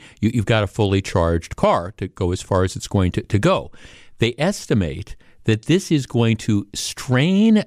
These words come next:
the net demand at peak times by about twenty-five percent. And the, the question is, where,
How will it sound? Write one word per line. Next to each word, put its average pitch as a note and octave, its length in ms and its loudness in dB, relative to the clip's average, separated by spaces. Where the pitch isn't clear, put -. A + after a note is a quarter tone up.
the A2+ 560 2
net B2+ 420 2
demand A#2+ 600 -2
at F#2+ 160 -6
peak - 280 -2
times F2+ 540 -4
by A2+ 140 2
about B2 480 0
twenty-five G2+ 1300 -2
percent. - 600 -2
And A#2 340 2
the, A2 260 -2
the B2 160 -2
question D#3+ 420 -2
is, A2 260 0
where, D3+ 380 2